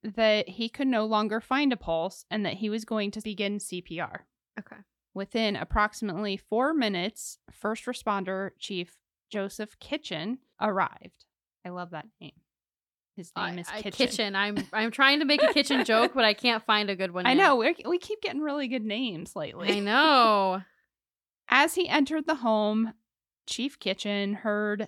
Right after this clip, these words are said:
Speaker 1: the carbon monoxide alarm still sounding off, and then he found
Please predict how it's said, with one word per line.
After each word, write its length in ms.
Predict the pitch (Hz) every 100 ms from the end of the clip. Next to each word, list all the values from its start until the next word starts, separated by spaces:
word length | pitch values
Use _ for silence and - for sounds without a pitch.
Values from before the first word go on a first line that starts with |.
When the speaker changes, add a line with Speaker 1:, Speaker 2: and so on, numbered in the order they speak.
| -
Speaker 1:
the 160 | 214
carbon 380 | 180 220 208 240
monoxide 500 | 302 262 196 - 208
alarm 320 | 196 190 185
still 240 | 190 196 196
sounding 420 | - 233 240 277
off, 420 | 220 233 311 - _ _ -
and 160 | 220
then 140 | 208 214
he 120 | 220
found 540 | - 269 302 277 247